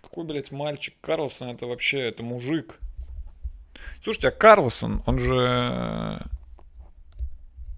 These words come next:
карлик, по идее. Ну, э... он говорит, что он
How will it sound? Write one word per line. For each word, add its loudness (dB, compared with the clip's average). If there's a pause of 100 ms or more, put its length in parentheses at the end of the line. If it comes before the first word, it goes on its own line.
(160)
карлик, 0
по -2
идее. -6 (3250)
Ну, 0
э... -4 (2000)
он 6
говорит, 6
что 0
он 0